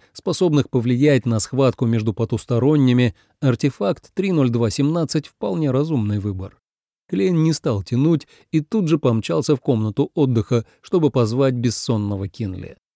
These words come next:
Сегодня Ройл дежурит у врат, Леонард отдыхает, Сика патрулирует кладбище Рафаэля, а новый рекрут прибудет лишь в воскресенье. Поэтому из всех доступных Дан мог выбрать только Фрая или Кинли.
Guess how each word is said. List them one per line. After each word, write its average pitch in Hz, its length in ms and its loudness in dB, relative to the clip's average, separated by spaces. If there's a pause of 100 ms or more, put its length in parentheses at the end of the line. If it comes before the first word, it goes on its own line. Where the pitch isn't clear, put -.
(340)
Сегодня 180 540 2
Ройл 156 380 2
дежурит 113 440 -2
у 139 60 0
врат, 143 460 -6 (100)
Леонард 123 480 -2
отдыхает, 113 680 -2 (260)
Сика 170 420 -4
патрулирует 139 680 2
кладбище 131 480 -2
Рафаэля, 123 580 0 (260)
а 139 80 -4
новый 135 360 4
рекрут 147 440 2 (160)
прибудет 185 460 -4
лишь 143 240 -4
в 139 40 -4
воскресенье. 131 680 -6 (300)
Поэтому 165 520 2
из 143 220 -4
всех - 240 -2
доступных 139 580 0
Дан 170 260 -2
мог 156 220 0
выбрать 147 380 0
только 170 260 -2
Фрая 135 400 0
или 123 300 -4
Кинли. 110 500 -4